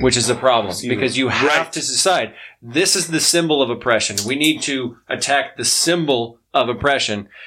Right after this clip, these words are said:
Speaker 1: as we go forward as a protest, another symbol of grievance toward the government. But thanks to social media, you have millions of these splinter groups that start out. Like you said, you had the five leaders of all these different, you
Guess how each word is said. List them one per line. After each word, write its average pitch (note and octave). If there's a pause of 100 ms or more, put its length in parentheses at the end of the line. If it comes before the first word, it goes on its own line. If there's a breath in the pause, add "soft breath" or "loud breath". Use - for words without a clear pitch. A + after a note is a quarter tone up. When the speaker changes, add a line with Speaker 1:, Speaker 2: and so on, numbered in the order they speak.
(180 loud breath)
Speaker 1:
as D#3
we D#3
go C#3
forward B2+
as A#2+
a A#2+
protest, B2+ (140)
another C3+
symbol A2+ (260 loud breath)
of A#2
grievance C#3+
toward B2
the A#2
government. G#2 (680 loud breath)
But D#3 (400)
thanks F3
to C#3
social D3
media, F3
you C3
have C#3 (400)
millions E3+
of D#3
these D#3
splinter A3
groups A2
that B2+
start A#2+
out. A#2+
Like C3+
you B2+
said, D3+
you C3+
had C3
the A#2+
five C#3
leaders C#3
of G#2
all B2
these A#2+
different, A#2+
you -